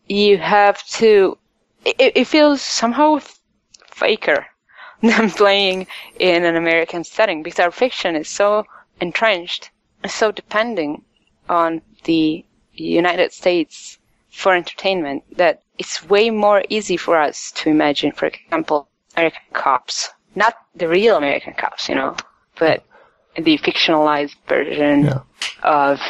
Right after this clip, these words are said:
Speaker 1: uh, the cop show than Italian cops. They, they sound sort of ridiculous somehow, which is crazy if you think about it. But
Speaker 2: Yeah.
Speaker 1: it's,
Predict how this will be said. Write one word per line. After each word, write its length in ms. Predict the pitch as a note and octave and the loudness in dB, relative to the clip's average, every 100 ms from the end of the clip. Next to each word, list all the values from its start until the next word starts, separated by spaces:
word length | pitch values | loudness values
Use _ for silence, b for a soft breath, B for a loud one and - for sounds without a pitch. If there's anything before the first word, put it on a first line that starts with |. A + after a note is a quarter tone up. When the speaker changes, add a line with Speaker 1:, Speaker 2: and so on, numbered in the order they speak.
| - _ | -14 _
Speaker 1:
uh, 240 | F3+ E3+ D3+ | 0 2 2
the 360 | D3+ C#3+ C#3+ - _ _ | 2 2 2 -2 _ _
cop 200 | - G3+ - | 0 2 2
show 400 | - - - - _ _ - | -2 0 0 -4 _ _ -6
than 360 | F3+ F#3 E3+ E3 | 0 2 2 0
Italian 440 | - F#3 C4+ C4 | -2 0 0 -2
cops. 380 | - - - - _ - | -6 -10 -10 -20 _ -4
They, 140 | G#3 - | -2 0
they 160 | G3+ G#3 | 0 -2
sound 340 | - G#3+ G#3+ | 0 -2 -2
sort 200 | - G#3 | -2 -2
of 140 | G3+ E3+ | -2 0
ridiculous 840 | F3+ F3 G#3+ - D4 C#4 G3 - - | 0 2 0 0 0 2 2 0 -8
somehow, 400 | D3+ - - - - _ _ _ _ | -8 -2 -2 -4 -10 _ _ _ _
which 180 | - G3+ | 0 2
is 100 | A3+ | 0
crazy 400 | - - D4 - | -2 2 4 2
if 140 | - - | -2 -6
you 80 | D#3+ | -2
think 200 | D#3 D#3 | -2 -2
about 280 | - - - | -4 -4 -2
it. 160 | A3 - | -6 -2
But 200 | E3+ E3 | 2 2
Speaker 2:
Yeah. 100 | B2+ - _ - G#3+ | 0 -10 _ 0 0
Speaker 1:
it's, 220 | - | 0